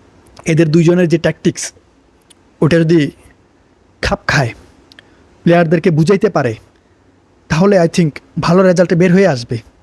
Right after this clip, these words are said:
যেহেতু আমাদের কাছে বড় বড় ক্লাবের প্লেয়াররা আছে, বেস্ট প্লেয়াররা আছে, এরা অ্যাডজাস্ট করে নিতে পারবে। আমরা অন্তত দুই হাজার বাইশ বিশ্বকাপের মতো হতাশ হব না, আমরা ভালো একটা পর্যায়ে যাইতে পারবো।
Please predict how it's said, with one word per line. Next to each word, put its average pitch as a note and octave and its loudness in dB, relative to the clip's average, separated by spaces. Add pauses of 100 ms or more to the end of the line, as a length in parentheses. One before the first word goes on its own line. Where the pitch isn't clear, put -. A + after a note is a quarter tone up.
(680)
যেহেতু E3+ 2
আমাদের E3+ 0
কাছে E3 -2 (1500)
বড় F3+ 2
বড় F#3+ 2
ক্লাবের F3+ -2
প্লেয়াররা F#3 0
আছে, B2 -10 (140)
বেস্ট F3 -4
প্লেয়াররা F3+ 0
আছে, - -6 (560)
এরা D#3 -2 (160)
অ্যাডজাস্ট F3+ -2
করে G#3 2
নিতে G#3 2
পারবে। A#2+ -2 (220)
আমরা F3+ 2
অন্তত F#3+ 0
দুই F3 2
হাজার F3 2
বাইশ D#3+ -2
বিশ্বকাপের F#3 -2
মতো F#3 0
হতাশ F3 -4
হব F3+ 2
না, A2 -6 (340)
আমরা E3+ 0
ভালো E3 2
একটা F#3 -2
পর্যায়ে F#3 0
যাইতে F#3 0
পারবো। B2 -2